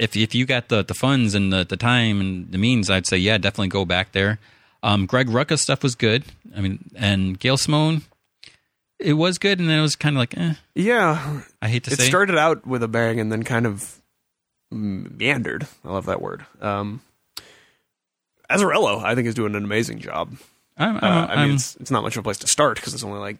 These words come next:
Speaker 2: eight, nine issues, but I,
Speaker 1: Yeah.
Speaker 2: I, I love what he's been doing so far with the more, like, it's, it's got a more mythical feel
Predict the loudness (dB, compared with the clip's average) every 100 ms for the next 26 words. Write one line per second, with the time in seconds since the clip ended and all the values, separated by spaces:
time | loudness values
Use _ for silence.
0 | _ -12 -10 -10 -4 0 2 0 -4 -4
1 | -4 -4 -8 -12 _ _ -2 2 2 2
2 | 0 2 2 0 -2 -4 -4 -4 -2 -4
3 | -4 -4 -4 -4 -6 -2 2 2 0 -4
4 | -10 -6 -2 0 0 -2 0 -2 -4 -6
5 | -4 -6 -8 _ -14 -8 -6 -6